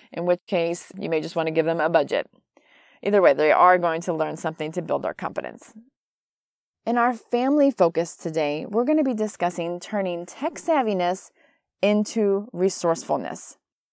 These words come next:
I have talked to hundreds, if not thousands, of parents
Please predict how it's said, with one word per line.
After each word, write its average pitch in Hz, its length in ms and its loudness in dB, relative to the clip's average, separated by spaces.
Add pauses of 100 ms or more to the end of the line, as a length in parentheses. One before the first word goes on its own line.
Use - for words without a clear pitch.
(120)
I 196 80 2
have 202 120 2
talked - 380 -8
to 156 400 -2
hundreds, 233 480 -2
if 185 140 -2
not - 240 -6
thousands, 202 420 0
of 160 140 -8
parents 156 520 -8